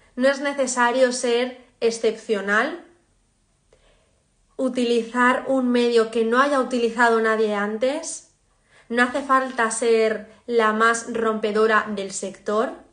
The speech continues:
para que tu mensaje llegue a las personas. No es necesario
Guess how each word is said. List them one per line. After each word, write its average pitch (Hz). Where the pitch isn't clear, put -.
para 208
que 202
tu 277
mensaje 240
llegue 208
a 202
las 185
personas. 175
No 240
es 247
necesario 254